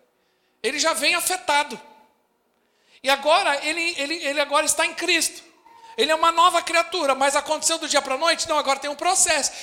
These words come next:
Esse processo vai ser por meio da disciplina. Então, circunstâncias vão acontecer pra disciplinar. Por quê? Porque agora vai manifestar a paideia, que é disciplinar a mente e a vontade dele.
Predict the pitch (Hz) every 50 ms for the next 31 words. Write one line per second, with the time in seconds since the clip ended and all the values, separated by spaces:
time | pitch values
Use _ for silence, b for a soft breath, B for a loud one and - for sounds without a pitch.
0 | B B 285 285 294 - 294 - 302 294 285 - - 294 302 302 - 302 302 277
1 | - 311 302 - 302 285 294 302 294 302 302 302 - - 339 - - 339 349 359
2 | 359 330 269 - - - - - - - _ _ _ _ _ _ - _ _ _
3 | _ _ _ _ _ _ _ _ _ _ _ B B B B B B 269 - -
4 | 302 302 - - 381 392 370 370 370 302 - - - 349 370 370 370 302 254 294
5 | 302 302 294 - 294 277 - - 349 349 - 339 320 320 - - 339 330 - 349
6 | 370 349 330 320 311 311 - 330 339 - 349 330 269 226 - - 262 262 254 247
7 | 262 262 262 277 277 277 285 277 277 - 294 254 - - 269 262 262 269 302 294
8 | 339 330 - 277 277 277 285 269 214 - - b b b b b b b _ -
9 | 240 233 - - - - 269 269 269 247 240 233 233 240 247 254 277 330 403 -
10 | - - - - - - - _ _ _ _ _ _ _ _ _ _ _ _ _
11 | _ _ _ _ 156 175 190 190 226 247 247 240 - 240 233 226 220 269 294 320
12 | 311 311 330 330 269 -